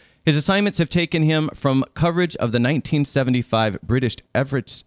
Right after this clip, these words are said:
Everest expedition for the London Daily Mail and Paris Match,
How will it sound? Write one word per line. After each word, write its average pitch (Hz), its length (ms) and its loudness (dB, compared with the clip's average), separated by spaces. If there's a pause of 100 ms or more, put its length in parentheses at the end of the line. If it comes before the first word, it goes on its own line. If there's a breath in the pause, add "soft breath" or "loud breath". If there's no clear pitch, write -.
Everest 139 460 -2
expedition 95 640 -6
for 98 140 -8
the 90 80 -2
London 85 260 0
Daily 85 220 0
Mail 85 220 0
and 85 100 -4
Paris 85 320 -4
Match, 127 460 -2